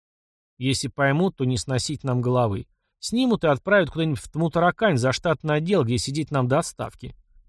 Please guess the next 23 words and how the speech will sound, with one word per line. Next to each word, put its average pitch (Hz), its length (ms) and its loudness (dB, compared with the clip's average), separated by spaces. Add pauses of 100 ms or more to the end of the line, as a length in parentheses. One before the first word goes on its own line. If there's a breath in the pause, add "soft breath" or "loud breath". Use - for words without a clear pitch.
(280)
"Я 185 440 -2
осознаю. 185 580 -2 (520)
Желаю 165 360 2
удачи". 117 400 -6 (840)
Матвей 135 420 2
отправился 117 540 2
домой. 117 420 -2 (420)
Уже 262 260 2
вечер, 160 380 2
он 247 220 0
устал, 127 420 2
и 127 40 2
мозгового 131 500 2
штурма 123 380 0
не 123 80 2
получится. 123 640 -4 (880)
Дома 139 340 4
после 135 300 -2
ужина 240 300 0
прошёл 131 400 0
в - 60 -6
кабинет 117 420 0
отца. - 400 -4